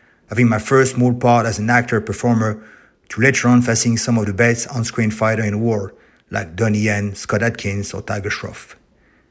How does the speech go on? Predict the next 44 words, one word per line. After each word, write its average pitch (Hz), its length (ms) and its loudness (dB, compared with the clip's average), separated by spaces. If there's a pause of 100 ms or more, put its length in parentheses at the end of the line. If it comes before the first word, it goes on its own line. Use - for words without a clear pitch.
(200)
Eventually, 139 540 2
I 113 80 0
even 110 220 0
started 117 340 -2
to 107 140 -2
work 110 160 0
as 92 100 -2
an 101 100 -4
actor 120 360 0
without 107 320 -4
the 110 80 -6
need 110 300 -2
to 104 100 -8
fight 110 380 -2
or 101 40 -8
to - 140 -12
perform 110 400 -4
anything 110 400 -4
physical. - 440 -4 (1120)
To - 80 -18
finish 151 260 2
it 143 80 4
off, 156 300 4
I'm 113 140 -4
just 120 180 2
going 120 180 4
to 104 100 -6
simply 110 340 -4
say 104 240 -2
that 98 260 -8 (400)
martial 117 320 2
arts 113 160 0
saved 113 280 2
me. 95 260 -4 (1000)
It - 140 -12
could 113 100 0
have, 113 260 -2
I 110 200 0
could 104 180 -2
have 98 140 -4
never 113 260 2
been 104 220 -4
grateful 104 360 -2
enough. 90 460 -10